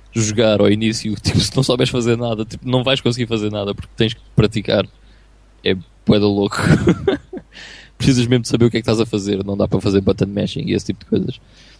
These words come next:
E isso é muito fixe. Ahm, mas, yeah, Virtua Fighter três, eh, muito, muito bom mesmo. Muito bom mesmo.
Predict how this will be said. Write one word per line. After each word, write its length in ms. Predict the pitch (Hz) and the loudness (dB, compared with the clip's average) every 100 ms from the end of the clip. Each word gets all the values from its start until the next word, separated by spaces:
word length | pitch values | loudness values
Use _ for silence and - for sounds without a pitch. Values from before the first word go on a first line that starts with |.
| _ - | _ 2
E 420 | 110 104 - 113 | 4 4 2 2
isso 160 | 120 117 | 4 4
é 40 | |
muito 240 | 120 110 - | 4 0 0
fixe. 240 | 104 - - _ _ _ _ _ _ _ - - - | -2 -4 -16 _ _ _ _ _ _ _ -14 -14 0
Ahm, 640 | 123 123 127 123 123 123 123 - - - | 6 8 8 6 2 -8 -12 -14 -16 -6
mas, 160 | 131 143 | -4 0
yeah, 220 | 127 104 | 0 -2
Virtua 200 | 117 120 | -6 -8
Fighter 280 | 127 117 113 | -8 -8 -10
três, 320 | - 110 - | -6 -6 -4
eh, 140 | 117 104 - | -4 -4 -6
muito, 640 | 120 127 120 - 120 117 | -4 -2 -2 4 6 6
muito 260 | 113 117 - | 6 2 2
bom 160 | 107 | 0
mesmo. 320 | 101 101 98 95 - _ _ _ | 0 -4 -6 -14 -18 _ _ _
Muito 200 | 151 165 | 2 6
bom 100 | 147 | 4
mesmo. 380 | 123 110 104 92 | 4 2 0 -6